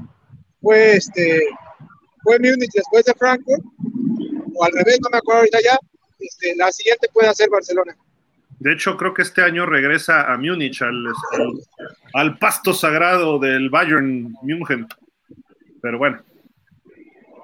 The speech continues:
Speaker 1: Se tenía
Speaker 2: Dice
Speaker 1: que decir y se dijo.
Speaker 2: Pues sí, sí, no hay de otra.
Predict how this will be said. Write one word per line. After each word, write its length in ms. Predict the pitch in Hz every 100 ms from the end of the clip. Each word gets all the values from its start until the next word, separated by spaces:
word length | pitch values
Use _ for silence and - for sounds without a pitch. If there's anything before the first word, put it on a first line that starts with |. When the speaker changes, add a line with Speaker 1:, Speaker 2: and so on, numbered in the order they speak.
| - - - - - -
Speaker 1:
Se 120 | 202
tenía 180 | 202 254
Speaker 2:
Dice 80 | 247
Speaker 1:
que 60 |
decir 180 | 214 240
y 40 | 220
se 80 | 190
dijo. 260 | - 247 - _ _ _
Speaker 2:
Pues 120 | -
sí, 200 | 143 131 - 196 - 156
sí, 100 | 123 - -
no 100 | 147
hay 80 | 143
de 60 |
otra. 300 | 139 - -